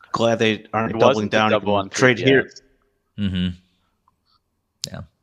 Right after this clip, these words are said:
Speaker 1: It was, yeah, Birthright and, yeah, Birthright was Fates, yeah, Birthright and Conquest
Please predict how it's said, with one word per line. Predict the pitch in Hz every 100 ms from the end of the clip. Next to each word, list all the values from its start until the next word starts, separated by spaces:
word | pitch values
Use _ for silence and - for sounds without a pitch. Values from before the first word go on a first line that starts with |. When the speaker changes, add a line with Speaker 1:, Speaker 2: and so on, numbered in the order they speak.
| _ _ - -
Speaker 1:
It | 127
was, | 127 101 -
yeah, | 127 113
Birthright | - 135 131 127 127 117
and, | 110
yeah, | 113 107
Birthright | 123 113 117 113 -
was | 110 101
Fates, | - 117 95 -
yeah, | 90 98
Birthright | - 117 113 113 107
and | 101
Conquest | - 104 104 - 95 90 - -